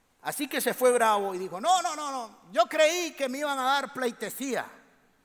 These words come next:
que iba a salir el profeta personalmente,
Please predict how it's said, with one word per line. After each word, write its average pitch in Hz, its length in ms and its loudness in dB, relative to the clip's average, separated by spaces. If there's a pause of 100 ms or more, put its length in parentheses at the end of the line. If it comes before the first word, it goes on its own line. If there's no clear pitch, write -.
(400)
que - 80 -6
iba 262 140 4
a 220 40 4
salir 254 320 2
el 233 120 0
profeta 220 720 0
personalmente, 180 880 -6